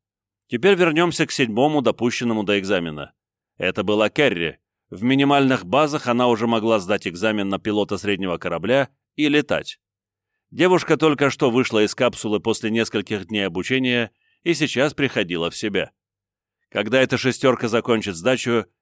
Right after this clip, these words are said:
Тим, на данный момент дежурный пилот, отвезет ее. Хотя почему он должен ее возить? Та сама пилот. Возьмет подходящее судно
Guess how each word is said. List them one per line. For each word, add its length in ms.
Тим, 360
на 200
данный 260
момент 460
дежурный 500
пилот, 420
отвезет 580
ее. 300
Хотя 320
почему 480
он 200
должен 300
ее 260
возить? 460
Та 200
сама 320
пилот. 400
Возьмет 400
подходящее 680
судно 520